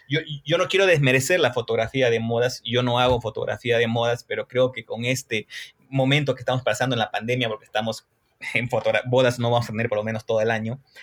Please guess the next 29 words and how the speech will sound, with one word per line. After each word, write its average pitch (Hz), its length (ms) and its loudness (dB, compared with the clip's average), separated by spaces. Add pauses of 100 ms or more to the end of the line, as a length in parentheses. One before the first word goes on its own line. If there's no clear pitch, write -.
(260)
entonces, 120 840 -2
eh, 110 440 -2
creo 123 220 4
que 123 120 0
es, - 260 -4
eh, 107 220 -2
buen 120 200 0
momento 120 340 -2
para 110 120 -8
incursionar 110 440 -8
en 110 100 -4
esto. 139 320 -4 (400)
Es - 360 0
muy 160 340 2
interesante 120 340 2
la 110 60 -2
fotografía 107 340 -4
de 101 100 0
modas, 107 380 -2
la 104 120 -2
edición, 110 400 -4
es 135 180 -4
muy 160 120 -4
diferente 120 340 -2
la 107 120 0
edición, 117 580 -4
muy 120 220 -2
diferente 113 380 -2
la - 320 -4